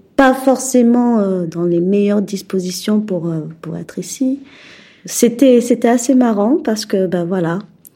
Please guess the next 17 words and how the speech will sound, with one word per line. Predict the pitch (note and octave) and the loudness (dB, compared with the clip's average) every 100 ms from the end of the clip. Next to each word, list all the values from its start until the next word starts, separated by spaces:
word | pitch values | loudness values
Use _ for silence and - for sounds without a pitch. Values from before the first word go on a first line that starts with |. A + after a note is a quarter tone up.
| - _ _ _ | -20 _ _ _
je | - | -2
venais | F#3 G3 | 0 0
d'arriver | F#3+ F3 F3 F#3+ A#3 | 0 -2 -2 2 2
et | G#3+ | 0
que | - F#3 | -2 -4
je, | E3+ E3+ D#3+ D#3+ | -2 -2 -2 -4
je, | D#3+ D#3 D#3 | -6 -8 -8
je, | D#3 D#3 D#3 | -10 -10 -12
je, | - D#3+ D#3+ D#3 _ _ _ - - _ _ | -14 -14 -12 -16 _ _ _ -20 -20 _ _
je | F#3+ | 2
découvrais | G#3+ A#3+ A3+ G#3 G#3 | 4 2 2 2 2
la | A3 | 2
mentalité | F#3+ F#3+ G3 E3+ D#3+ G#3 | 0 -2 -4 -6 -4 -2
algérienne, | G3 F3 E3 E3+ D#3+ E3+ F#3+ G#3 | -2 -4 -4 -4 -2 0 2 0
je | G3 | 0
découvrais, | - F#3 - E3+ D#3+ F3 F#3+ F3 | -4 -6 -6 -6 -2 0 0 0
euh, | D#3+ D3+ D3+ | -2 -4 -6